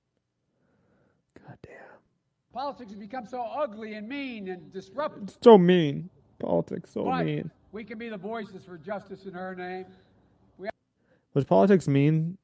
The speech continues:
Speaker 1: towards, like, Iraqi people in the early two thousands? Was politics mean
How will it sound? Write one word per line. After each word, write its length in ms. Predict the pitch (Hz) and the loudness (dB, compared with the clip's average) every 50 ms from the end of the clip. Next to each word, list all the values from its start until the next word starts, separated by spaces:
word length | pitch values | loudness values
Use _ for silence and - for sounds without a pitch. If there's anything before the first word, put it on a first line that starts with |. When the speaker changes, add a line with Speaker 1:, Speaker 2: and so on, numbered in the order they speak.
| _ - | _ -2
Speaker 1:
towards, 260 | - 139 135 123 127 | 2 4 4 6 6
like, 200 | 123 117 - _ _ - | 4 4 2 _ _ -2
Iraqi 440 | - 104 110 107 101 110 - - 127 | 2 4 6 6 6 6 4 2 0
people 480 | 120 123 127 127 - 139 143 151 180 - _ _ 320 _ - | 0 0 0 0 0 0 0 0 -4 -10 _ _ _ _ -4
in 60 | 120 | -2
the 80 | 123 | 0
early 140 | 127 131 131 | 0 0 0
two 120 | - - 131 | 0 -2 -2
thousands? 540 | - 143 147 151 147 143 143 143 - - _ _ _ _ _ _ _ _ _ _ _ _ _ _ _ _ _ _ _ _ _ _ _ - - _ _ _ _ _ _ _ _ _ _ _ _ | -2 -2 -2 -2 -4 -8 -10 -12 -14 -20 _ _ _ _ _ _ _ _ _ _ _ _ _ _ _ _ _ _ _ _ _ _ _ -20 -20 _ _ _ _ _ _ _ _ _ _ _ _
Was 140 | - 127 117 | 0 2 4
politics 360 | - 156 165 170 170 165 - 139 | 6 6 6 6 4 0 -2 0
mean 500 | 127 127 131 139 143 147 147 147 - | 0 2 2 2 0 0 -2 -6 -8